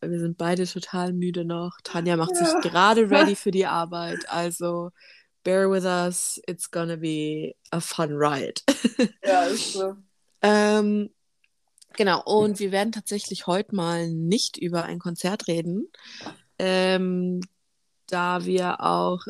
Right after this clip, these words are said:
Speaker 1: andere strange Erlebnisse hatten mit Stars, kann man, kann man so sagen,
Speaker 2: Ja.
Speaker 1: die nicht auf einem Konzert passiert sind. Und wir dachten, ähm, das erzählen wir heute mal.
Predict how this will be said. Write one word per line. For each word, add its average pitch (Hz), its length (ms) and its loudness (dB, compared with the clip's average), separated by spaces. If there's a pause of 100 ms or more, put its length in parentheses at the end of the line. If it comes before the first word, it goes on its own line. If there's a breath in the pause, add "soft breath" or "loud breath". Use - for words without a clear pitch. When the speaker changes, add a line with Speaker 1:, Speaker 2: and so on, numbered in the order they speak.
(120)
Speaker 1:
andere 180 840 0
strange 175 1080 2
Erlebnisse 175 960 0
hatten 170 580 -6
mit 165 180 -4 (140)
Stars, 170 880 -2
kann 165 220 -6
man, 165 240 -4
kann - 180 -10
man 160 180 -2
so 156 120 -8
sagen, 165 580 -4
Speaker 2:
Ja. 180 420 2
Speaker 1:
die 196 280 4
nicht 202 440 2
auf 202 160 0
einem 190 280 2
Konzert 202 480 -2
passiert 170 460 -4
sind. 190 340 -4
Und 180 180 2
wir - 60 4
dachten, 180 680 -6 (680 loud breath)
ähm, 214 680 2
das 226 120 -6
erzählen 220 260 0
wir 226 80 0
heute 247 240 -2
mal. 170 260 -2